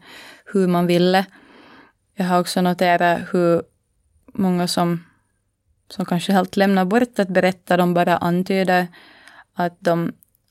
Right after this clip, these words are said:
att det finns en berättelse. De säger att de har blivit våldtagna, eh,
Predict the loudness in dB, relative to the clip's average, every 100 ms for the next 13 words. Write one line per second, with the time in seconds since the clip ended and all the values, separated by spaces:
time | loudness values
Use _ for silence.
0 | -12 -12 -10 -8 -2 -2 0 -2 -6 -10
1 | -20 _ _ _ _ _ -2 0 0 -2
2 | -4 -2 -2 0 -2 -2 _ _ -2 -2
3 | -2 0 2 2 2 0 -6 -20 _ _
4 | _ _ _ _ _ _ -4 -2 0 2
5 | 2 2 0 -2 0 0 0 -2 -2 -10
6 | -20 -20 -20 -20 -20 -20 _ -4 -2 -2